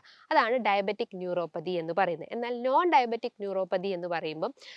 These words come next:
നമ്മുടെ പേശികൾക്കോ അല്ലെങ്കിൽ നാഡികൾക്ക് എന്തെങ്കിലും ക്ഷതമേൽക്കുമ്പോൾ, എക്സാമ്പിൾ ഇപ്പോൾ നമ്മൾ പറയുകയാണെങ്കിൽ നമ്മളെ നട്ടലിന്, അതായത് നട്ടല കശേരുക്കൾക്ക് ഇടയിലൂടെ ഒരുപാട് നാഡികൾ കടന്നു പോകുന്നുണ്ട്. എന്നാൽ നമ്മൾ കുഞ്ഞിലെ വീഴുകയോ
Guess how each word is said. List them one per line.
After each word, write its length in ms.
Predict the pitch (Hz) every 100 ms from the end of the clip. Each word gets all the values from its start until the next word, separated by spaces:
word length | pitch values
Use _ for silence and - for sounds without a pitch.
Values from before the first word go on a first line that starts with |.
| - 294
നമ്മുടെ 200 | 277 285
പേശികൾക്കോ 640 | 247 214 208 226 214 190 196
അല്ലെങ്കിൽ 360 | 175 190 196 196
നാഡികൾക്ക് 560 | 196 220 262 277 269
എന്തെങ്കിലും 360 | 214 190 196 247 -
ക്ഷതമേൽക്കുമ്പോൾ, 840 | 285 262 277 220 185 185 185 160
എക്സാമ്പിൾ 420 | 175 - 202 180
ഇപ്പോൾ 200 | 180 175
നമ്മൾ 180 | 170 175 180
പറയുകയാണെങ്കിൽ 560 | 170 170 165 156 160
നമ്മളെ 280 | 180 175 214 - - _
നട്ടലിന്, 560 | 277 269 - 294 185 160 -
അതായത് 300 | 175 175 196
നട്ടല 380 | 208 - 196 190 - 190
കശേരുക്കൾക്ക് 800 | - 233 233 240 - 202 - 330 - - 196
ഇടയിലൂടെ 500 | 196 220 190 170 196
ഒരുപാട് 560 | 208 233 247 285 277
നാഡികൾ 420 | 190 180 185 196 214
കടന്നു 240 | 180 175 202
പോകുന്നുണ്ട്. 540 | 180 160 160 147 - -
എന്നാൽ 280 | 196 196 196
നമ്മൾ 240 | 185 185
കുഞ്ഞിലെ 460 | 208 208 202 196 202
വീഴുകയോ 600 | 180 180 180 170 180